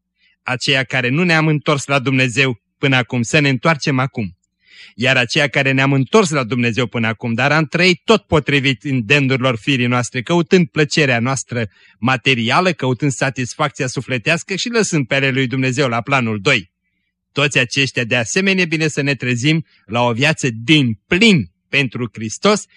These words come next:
așa cum și El a trăit-o în plin pentru noi. Ziua lucra și noaptea se ruga. Așa a trăit El pentru noi, așa să trăim și noi. Iubiți ascultători, suntem în Luca la capitolul șase, versetul patruzeci și nouă, îl citesc.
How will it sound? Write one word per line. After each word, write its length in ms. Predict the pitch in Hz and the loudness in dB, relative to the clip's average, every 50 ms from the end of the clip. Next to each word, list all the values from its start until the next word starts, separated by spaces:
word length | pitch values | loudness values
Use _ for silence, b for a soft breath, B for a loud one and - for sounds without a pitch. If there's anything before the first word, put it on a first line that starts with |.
| b b b | b b b
așa 300 | b 143 147 - - 170 | b -2 0 0 0 0
cum 200 | 170 - 180 160 | 0 0 0 0
și 200 | 160 - - 175 | 0 0 0 0
El 100 | 190 190 | 2 2
a 100 | 175 151 | 2 0
trăit-o 380 | 135 - 156 160 170 147 - 156 - _ | 0 0 2 2 2 2 0 -4 -6 _
în 280 | - 151 156 143 131 113 | -2 0 2 2 0 0
plin 540 | - _ - 160 175 202 208 208 202 180 - _ _ _ | -4 _ -2 0 2 4 4 4 2 0 -4 _ _ _
pentru 420 | _ 147 156 147 131 - - 131 127 | _ 0 0 0 0 -2 -2 -2 0
noi. 300 | 135 147 135 107 85 - _ _ _ | 2 2 0 0 -2 -8 _ _ _
Ziua 460 | - 104 117 110 113 160 170 160 143 139 | -14 -10 -8 -4 0 2 4 4 4 4
lucra 480 | 135 139 135 - - 170 175 185 185 - _ _ _ _ - | 4 2 0 0 0 0 0 0 0 -4 _ _ _ _ -8
și 200 | - - 156 147 | -4 -2 0 2
noaptea 360 | 147 160 156 - - 151 143 | 4 2 2 2 2 0 0
se 160 | 147 - 143 | 0 0 0
ruga. 380 | 135 127 135 120 123 139 107 95 - _ _ _ _ _ _ | 0 0 0 0 0 0 -2 -2 -6 _ _ _ _ _ _
Așa 340 | - 117 113 - - 196 185 | -12 -8 -6 -2 0 2 2
a 60 | 170 | 2
trăit 300 | - 156 151 147 135 - | 2 2 2 2 4 2
El 140 | 139 131 113 | 0 0 0
pentru 340 | - 131 120 110 - 110 110 | -2 -4 -4 -4 -4 -4 -2
noi, 280 | 127 160 185 175 - _ _ _ _ | 0 0 0 0 -2 _ _ _ _
așa 300 | _ 120 127 - - 165 | _ -8 -6 -2 -2 -2
să 160 | 156 - 143 | -2 -2 -4
trăim 260 | 127 - 135 131 127 120 | -4 -4 -2 -2 -2 -2
și 180 | - - 131 | -2 -4 -4
noi. 280 | 120 120 117 104 - - _ _ _ _ _ _ _ _ _ _ _ _ _ B B B B B B B _ | -2 -4 -4 -6 -10 -14 _ _ _ _ _ _ _ _ _ _ _ _ _ B B B B B B B _
Iubiți 300 | - 202 220 202 - 208 | -2 -2 0 0 2 0
ascultători, 500 | 190 - 208 185 165 170 147 226 240 220 | 0 2 0 0 0 2 2 2 2 2
suntem 300 | - 208 165 175 170 160 | 0 0 0 2 2 2
în 80 | 147 | 2
Luca 220 | 147 160 - - 147 | 2 0 0 0 0
la 120 | 135 135 | 0 0
capitolul 420 | - 127 117 123 117 156 175 190 | -2 -2 -4 -4 -4 -2 -2 0
șase, 300 | 180 - 214 220 - 208 | 2 2 2 2 2 2
versetul 600 | 175 156 160 147 - - 170 139 - - 151 139 | 2 2 0 0 2 0 0 0 0 -2 -2 0
patruzeci 500 | 117 - 165 151 - 151 131 120 139 135 | 2 4 2 2 2 0 -4 -4 -4 -4
și 140 | - - 160 | -2 -2 -2
nouă, 260 | 160 185 196 190 190 - | 0 2 2 2 0 0
îl 140 | - 160 165 | -2 -2 -2
citesc. 500 | 131 - - 160 - 156 131 - - - | -2 -2 -4 0 0 0 0 0 -4 -12